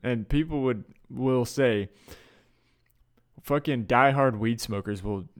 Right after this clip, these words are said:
go down it, to the grave saying that weed does not cause hangovers, weed is not addictive. But fuck you, it is.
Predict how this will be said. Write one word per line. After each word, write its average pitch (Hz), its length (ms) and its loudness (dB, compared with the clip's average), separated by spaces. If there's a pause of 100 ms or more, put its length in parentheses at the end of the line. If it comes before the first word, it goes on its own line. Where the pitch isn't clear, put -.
(380)
go 131 280 4
down 110 500 0
it, 95 140 -8 (1120)
to 180 240 0
the 147 120 2
grave 117 840 2
saying 107 480 -4
that 101 220 -2
weed 104 320 -2
does 104 180 -2
not 101 360 -4 (840)
cause 107 320 -2
hangovers, 101 720 -4
weed 123 340 2
is 104 140 0
not 107 240 0
addictive. 104 960 -2 (400)
But 175 480 2
fuck 240 360 0
you, 143 380 4 (640)
it 214 160 10
is. 226 600 4